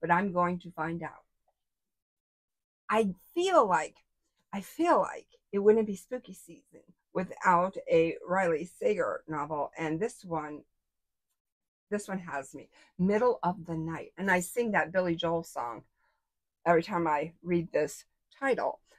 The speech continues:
Um, I've read all the Riley Sager, Sager's novels. I haven't. And Middle of the Night is my new favorite. Okay,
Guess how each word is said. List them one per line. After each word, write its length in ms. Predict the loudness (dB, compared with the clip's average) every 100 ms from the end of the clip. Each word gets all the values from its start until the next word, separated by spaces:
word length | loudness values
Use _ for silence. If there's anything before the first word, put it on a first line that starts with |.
| _
Um, 280 | 8 8 8 6
I've 200 | 6 8
read 180 | 8 10
all 160 | 8
the 120 | 8 8
Riley 320 | 8 8 4
Sager, 560 | 2 0 4 2 2 -4 _
Sager's 560 | -6 -2 2 4 4 2
novels. 500 | 2 2 0 -2 -2
I 60 | -10
haven't. 500 | -2 -2 -2 -16 _ _ _
And 160 | 0
Middle 300 | 4 6 6 4
of 160 | 2 2
the 100 | 0
Night 600 | 2 4 4 4 -2 -6 _ _
is 160 | -6 0
my 160 | 2 4
new 200 | 2 0
favorite. 580 | 0 2 2 -2 -6 0
Okay, 400 | -2 0 -4 -4